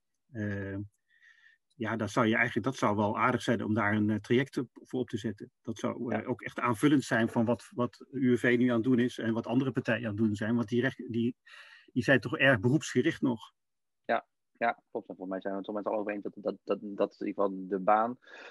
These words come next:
Speaker 2: eh, ja, <clears throat> ook, eh, ja, in ieder geval niet de meeste flexibiliteit biedt. En, juist, en, dat, en dat, dat, dat kun je juist in ieder geval met die skills natuurlijk heel erg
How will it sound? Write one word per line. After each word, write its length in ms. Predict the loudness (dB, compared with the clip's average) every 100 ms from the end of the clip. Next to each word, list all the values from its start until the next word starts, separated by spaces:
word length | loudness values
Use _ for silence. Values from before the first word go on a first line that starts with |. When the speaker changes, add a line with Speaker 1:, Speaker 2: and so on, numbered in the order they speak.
| _ -8
Speaker 2:
eh, 440 | -4 -2 -2 -4 -6 _
ja, 260 | -2 -2 -4 -6
<clears throat> 400 | 2 4 4 0 0 0
ook, 160 | 4
eh, 260 | 4 4 2 -2 -6
ja, 220 | -2 -2
in 140 | -4
ieder 140 | -6 -4
geval 160 | -6
niet 120 | -6
de 100 | -6
meeste 220 | -2 -2 0
flexibiliteit 440 | -2 2 2 2
biedt. 160 | -2 -2
En, 80 |
juist, 300 | 0 0 0
en, 240 | -2 -2 0
dat, 120 | -2
en 100 | -2
dat, 120 | -4 -6 -10 -2
dat, 180 | -2 -4
dat 260 | _ -6 -4
kun 140 | 0
je 60 | 4
juist 240 | 4 4
in 80 | -2
ieder 80 | -6
geval 0 |
met 80 | -6
die 100 | -6
skills 280 | -2 -2 -2
natuurlijk 160 | -2
heel 100 | -2
erg 160 | -2